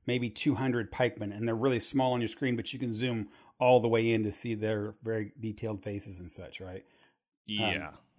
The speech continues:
Speaker 1: but
Speaker 2: Yeah.
Speaker 1: and, and then that's one squad, and then of a hundred or two hundred of these guys, and there's archers and pikemen and dragons and, um, goblins, and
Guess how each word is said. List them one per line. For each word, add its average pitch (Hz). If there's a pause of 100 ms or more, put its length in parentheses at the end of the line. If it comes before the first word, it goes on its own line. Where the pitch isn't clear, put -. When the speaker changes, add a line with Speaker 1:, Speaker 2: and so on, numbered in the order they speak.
Speaker 1:
but 117
Speaker 2:
Yeah. -
Speaker 1:
and, 135 (120)
and 127
then 135
that's 143
one 127 (120)
squad, 120
and 110
then 117
of 113
a 101
hundred 110
or 101
two 131
hundred 117
of 98
these 101 (480)
guys, 101 (300)
and 123
there's 127
archers 123
and 117
pikemen 113
and 104
dragons 110
and, 98 (540)
um, 104 (460)
goblins, 117
and 104